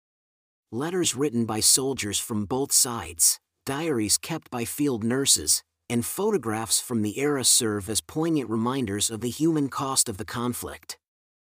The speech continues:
The memory of Gaines' Mill, then, endures not just in history books and military academies, but also in the hearts and minds of the American people.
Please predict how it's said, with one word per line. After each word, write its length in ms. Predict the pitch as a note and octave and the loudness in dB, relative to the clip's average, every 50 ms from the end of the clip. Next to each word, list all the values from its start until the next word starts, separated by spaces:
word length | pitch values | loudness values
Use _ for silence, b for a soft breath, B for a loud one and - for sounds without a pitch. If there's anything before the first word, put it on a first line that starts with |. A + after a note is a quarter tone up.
| _ _ _ _ _ _ | _ _ _ _ _ _
The 80 | A#2+ A#2+ | 0 0
memory 400 | B2 D3 E3 F3 F3+ E3 C#3 A#2 | 2 2 2 2 2 2 2 2
of 160 | A2 - - | 0 0 -2
Gaines' 380 | - C3 C#3 D3 C#3+ B2+ - | -2 0 2 2 2 2 2
Mill, 400 | A2 G#2+ G2 F2 D#2 D2+ - - _ _ | 0 0 -2 -4 -6 -8 -12 -16 _ _
then, 420 | - B2+ C#3 C3 A2+ G2+ G#2 G#2 - - _ _ - | -8 -6 -6 -4 -6 -6 -8 -8 -12 -16 _ _ -2
endures 520 | B2 C3+ C3 A#2+ E3+ F#3+ F#3+ F#3+ - - | -2 0 0 2 2 2 4 4 4 2
not 280 | D3 D#3+ E3 F3+ E3+ - | 2 0 -2 -4 -4 -4
just 280 | - D3+ D#3 C#3 - | -2 2 2 2 2
in 120 | - A2 G2 | 2 0 0
history 400 | B2 D#3 D3 - - C3 A2 G2 | 0 2 2 2 2 2 -2 -2
books 420 | E2+ G#2+ G2 F2+ - - - - - | -2 -2 -2 -2 0 2 2 2 2
and 160 | G#2 G2+ G#2+ | 2 0 0
military 540 | B2 C#3 D3 D3 B2+ - - A2+ G2+ G2+ G2 | 0 0 0 0 0 0 0 0 0 0 0
academies, 800 | F2 - - C3+ C3+ C3+ A#2+ F#2+ D#2 D2 - - - - - - _ _ _ _ - | -2 -4 -6 -6 -4 -4 -4 -6 -6 -4 -2 0 0 0 0 -4 _ _ _ _ -6
but 120 | C#3 D3 | -4 -4
also 400 | D#3 F3 G3+ G3+ - - C3 A2+ | -2 -2 2 2 4 4 4 4
in 60 | A2 | 2
the 160 | G#2 G2+ G2+ - | 2 0 -2 -2
hearts 360 | C#3+ C#3 A#2+ A2+ - - - - | -2 -2 0 0 2 2 2 2
and 160 | - A2 G#2+ A2 | 2 0 0 2
minds 380 | B2 C#3 D3+ D#3+ D#3+ D3 - | 2 0 0 0 0 0 0
of 80 | B2 G2 | -2 0
the 100 | A#2 A2 | 0 0
American 480 | G#2+ A2+ A#2+ B2 B2+ - - A#2 G#2+ | 0 2 0 0 -2 -2 -2 -2 -4
people. 540 | G#2 - C3+ C#3 - - E2+ - - - _ | -2 -2 -4 -6 -6 -6 -10 -12 -14 -16 _